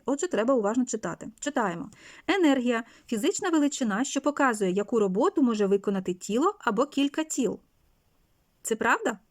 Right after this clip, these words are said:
Так, це правда. Енергію вимірюють у тих самих одиницях, що й потужність. Стоп, стоп, стоп. Потужність вимірюють у ватах, а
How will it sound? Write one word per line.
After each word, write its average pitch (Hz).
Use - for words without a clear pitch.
Так, 226
це 220
правда. 220
Енергію 339
вимірюють 269
у 277
тих 277
самих 220
одиницях, 226
що -
й 320
потужність. 240
Стоп, -
стоп, -
стоп. 302
Потужність 285
вимірюють 247
у 269
ватах, 277
а 302